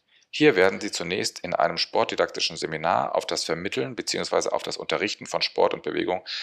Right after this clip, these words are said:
vorbereitet, um im Anschluss in den lehrpraktischen Studien Ihre erworbene Vermittlungskompetenz unter realen Bedingungen im außerschulischen Bereich unter Beweis zu stellen. Hierfür halten wir circa dreißig Lehrübungsgruppen aus den verschiedensten Bewegungsbereichen für Sie bereit.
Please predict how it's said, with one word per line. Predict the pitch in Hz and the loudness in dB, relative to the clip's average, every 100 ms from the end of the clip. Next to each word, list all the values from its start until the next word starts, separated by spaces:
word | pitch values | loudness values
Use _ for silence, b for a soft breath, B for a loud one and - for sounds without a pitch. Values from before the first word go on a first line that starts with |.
| B | B
vorbereitet, | - 92 85 69 50 - - _ B B B - | 0 2 4 2 -2 -6 -14 _ B B B 4
um | 110 | 6
im | 92 - | 4 2
Anschluss | - - 104 127 - - - | 2 4 2 2 0 -6 -2
in | 92 | 0
den | 87 82 | 0 2
lehrpraktischen | 95 - 98 - - - | 4 4 0 0 0 0
Studien | - 95 98 117 151 165 _ B B B | -2 -2 0 0 -2 -10 _ B B B
Ihre | - 85 | 4 6
erworbene | - 80 90 120 113 | 6 6 4 2 0
Vermittlungskompetenz | - 85 - 113 - 113 117 - 127 127 | -4 -4 -4 -4 -6 -4 -4 -2 -2 -2
unter | 85 78 | -2 0
realen | 80 80 104 101 | 2 4 2 0
Bedingungen | 87 92 113 120 123 B B B | -4 -4 -6 -8 -10 B B B
im | - 90 - | -2 2 6
außerschulischen | 110 117 - 110 95 92 | 6 4 0 0 0 0
Bereich | 78 85 85 | 2 2 2
unter | - 92 | -4 -4
Beweis | 87 78 80 | 0 2 2
zu | - | -2
stellen. | - - - - _ _ _ B B B B | -4 -2 -4 -6 _ _ _ B B B B
Hierfür | 151 156 135 98 | 6 8 6 6
halten | 110 113 | 2 2
wir | 104 - | 0 2
circa | 101 90 | 0 2
dreißig | 82 87 - - | 4 4 4 2
Lehrübungsgruppen | 98 101 87 - - - 120 - | 4 4 2 -4 -8 -8 -12 -2
aus | - 87 | 2 2
den | 98 | 0
verschiedensten | 87 - 120 - - 104 | -2 0 0 -2 -6 -6
Bewegungsbereichen | 85 95 95 - 95 98 - | 0 2 0 -4 0 0 0
für | - | -8
Sie | 87 82 | -4 -2
bereit. | 78 62 - | 0 0 -4